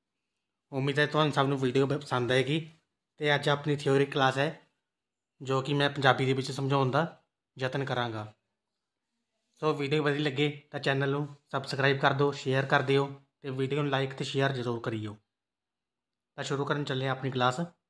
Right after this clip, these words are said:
ਪਹਿਲਾ ਕੁਐਸਚਨ ਆ ਗਿਆ ਜੀ। ਪਹਿਲਾ ਕੁਐਸਚਨ ਕੀ ਕਹਿੰਦਾ ਹੈ, ਇਲੈਕਟ੍ਰੋਮੈਗਨੈਟਿਕ ਇੰਡਕਸ਼ਨ ਕੀ ਹੁੰਦਾ ਹੈ? ਪਿਛਲੀ ਥਿਊਰੀ ਕਲਾਸ ਦੇ ਵਿੱਚ ਆਪਾਂ ਪੜ੍ਹਿਆ ਸੀ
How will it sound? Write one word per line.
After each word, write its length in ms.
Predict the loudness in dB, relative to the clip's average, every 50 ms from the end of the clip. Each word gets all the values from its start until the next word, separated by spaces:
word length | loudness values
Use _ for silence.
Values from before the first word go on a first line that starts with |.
| _ _ _ _ _ _ _ _ _ _ _ _ _ _ _ _ _ _ _ _ _ _ _ _ _ _ _ _ _ _ _ _ _ _ _ _ _ _ _ _ _ _ _ _ _ _ _ _ _ _ _ _ _ _ _ _ _ _ _ _ _ _ _ _ _ _ _ _ _ _ _ -8
ਪਹਿਲਾ 240 | -4 0 2 2 2
ਕੁਐਸਚਨ 300 | 2 0 -4 -2 0 0
ਆ 80 | 0
ਗਿਆ 140 | 0 0 -4
ਜੀ। 220 | -6 -8 -10 -14 -18 _ _ _ _ _ _ _ _ _ _ _ _ _ _ _ _ _ _ _ _ _ _ _ _ _ _ _ _ _ _ _ _ _
ਪਹਿਲਾ 220 | -4 0 0 2 2
ਕੁਐਸਚਨ 280 | 0 0 -2 -2 -4
ਕੀ 120 | -2 -2 0
ਕਹਿੰਦਾ 280 | 0 0 0 0 -2
ਹੈ, 160 | -4 -6 -10 _ _ _ _ _ _ _ -8
ਇਲੈਕਟ੍ਰੋਮੈਗਨੈਟਿਕ 960 | -2 0 0 0 2 2 4 4 4 4 2 2 2 2 2 2 2 -2 -6 -6
ਇੰਡਕਸ਼ਨ 480 | -8 -6 -2 -2 -2 -2 -2 -4 -4
ਕੀ 220 | -2 -2 -4 -4 -4
ਹੁੰਦਾ 180 | -4 -6 -6
ਹੈ? 160 | -10 -12 -14 _ _ _ _ _ _ _ _ _ _ _ _ _ _ _ _ _ _ _ _ _ _ _ _ _ _ _ _ _ _ _
ਪਿਛਲੀ 320 | -10 -10 -6 -2 -2 0 0
ਥਿਊਰੀ 260 | 2 4 4 4 4
ਕਲਾਸ 220 | 4 4 2 2
ਦੇ 80 | 2 0
ਵਿੱਚ 160 | -2 0 0 0
ਆਪਾਂ 180 | 0 0 -2
ਪੜ੍ਹਿਆ 200 | -2 0 0 2
ਸੀ 260 | 2 0 0 -2 -2